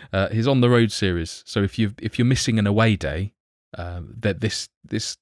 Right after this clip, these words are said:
kinda gets you in the mood a bit, I think. Uh, he basically visits grounds, non-league and not, uh, and stories his entire day from the journey there to the in-stadium experience, whether that imp-, means just the match or the food and just everything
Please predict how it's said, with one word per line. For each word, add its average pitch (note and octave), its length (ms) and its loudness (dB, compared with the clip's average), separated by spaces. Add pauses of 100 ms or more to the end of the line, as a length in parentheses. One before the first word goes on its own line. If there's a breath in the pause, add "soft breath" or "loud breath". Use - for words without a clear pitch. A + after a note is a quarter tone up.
(180)
kinda C3+ 160 -2
gets C3 220 -2
you A#2+ 40 0
in G#2+ 60 2
the G#2+ 60 2
mood B2 240 6
a F2+ 60 -2
bit, D#2+ 120 -6
I D#2+ 80 -4
think. - 400 -4 (400 loud breath)
Uh, G2+ 120 2
he A2 100 0
basically G#2+ 480 -2
visits G#2 400 -2
grounds, G#2 420 2
non-league A2 480 4
and G2 180 2
not, G2+ 300 -2 (420 loud breath)
uh, G2 300 0
and G2+ 380 0 (120)
stories C3 500 2
his A#2+ 180 0
entire A#2+ 400 2
day A#2+ 260 2
from A2+ 460 2 (400)
the A2 100 0
journey A2+ 380 6
there G#2 400 2 (400)
to A2+ 180 2
the G2+ 300 2 (720)
in-stadium A#2 580 4
experience, G2+ 680 -4
whether F2+ 160 -4
that F#2+ 220 -6
imp-, G#2 220 -8
means F#2+ 300 -4
just - 280 -4
the G2 80 -2
match - 380 -6
or F#2+ 260 0
the G2+ 100 -6
food F#2+ 480 0 (240 loud breath)
and C3+ 100 -6
just - 160 -4
everything A2+ 560 2